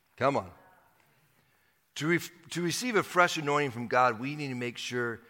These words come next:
that we are a vessel that can handle God's anointing. Otherwise, his power will break us, just like the old wineskins burst because of the fermented wine. Many people can't handle a new revelation, a new anointing, because they're still living under the old wineskins.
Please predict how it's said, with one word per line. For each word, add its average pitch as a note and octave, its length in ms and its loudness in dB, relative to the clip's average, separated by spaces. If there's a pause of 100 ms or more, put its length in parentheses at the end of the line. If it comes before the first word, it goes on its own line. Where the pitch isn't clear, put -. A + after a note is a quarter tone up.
(160)
that A#2 140 -2
we B2 200 -2
are B2 120 4
a G#2+ 80 0
vessel A#2 380 0
that G#2 140 -4
can G#2 100 -14
handle G#2+ 360 -8
God's G2+ 280 -6
anointing. G2 440 -10 (540)
Otherwise, D3 400 8
his A#2 140 -10
power C#3 380 6
will A#2 180 -2
break A#2+ 420 -4
us, - 400 -12
just C#3 200 -6
like D#3 160 8
the C#3 120 -4
old C3 260 0
wineskins B2 600 2
burst A#2 340 -4
because A2+ 320 -6
of A2+ 80 -10
the G#2+ 100 -6
fermented A#2+ 500 -6
wine. A2 460 -2 (380)
Many E3+ 280 2
people C3+ 240 -4
can't D3 240 0
handle C#3 400 2
a A#2+ 40 0
new B2+ 160 -4
revelation, B2 560 0
a G#2 60 -6
new B2 260 -2
anointing, A#2 600 -4 (260)
because D3 180 -4
they're C3 100 -2
still D3 260 -2
living C3+ 260 0
under A#2+ 180 -4
the A2+ 140 -6
old A#2+ 280 -2
wineskins. A#2 560 0